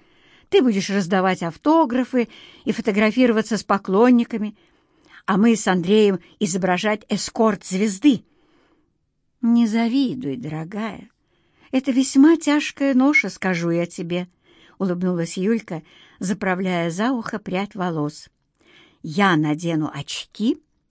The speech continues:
и не буду делать макияж, если тебе от этого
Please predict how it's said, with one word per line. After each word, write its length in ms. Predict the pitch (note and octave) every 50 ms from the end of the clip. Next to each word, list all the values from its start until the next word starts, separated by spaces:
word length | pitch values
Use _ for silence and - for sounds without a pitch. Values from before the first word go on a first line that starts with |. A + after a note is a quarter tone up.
| _ - - - _ _
и 140 | - C4 C4+ A#3+
не 160 | A3+ A3+ G#3+
буду 360 | F#3 F#3 C4 F4+ - E4+ D4
делать 400 | A3 G#3+ A#3 A#3+ A#3 B3 A#3 -
макияж, 760 | A#3 G#3+ A3 - B3 G#3+ F#3 D3+ - - - - - - - _ _ _ _ _ - - - - - _
если 400 | C#4+ C#4+ E4+ D#4 - - D4+ C#4+
тебе 380 | C4 - D4 A#3+ C#4 D4+ C#4 C4+
от 120 | C4 -
этого 480 | C4+ C4+ C4+ C#4 B3 A#3 A#3+ A#3+ A#3+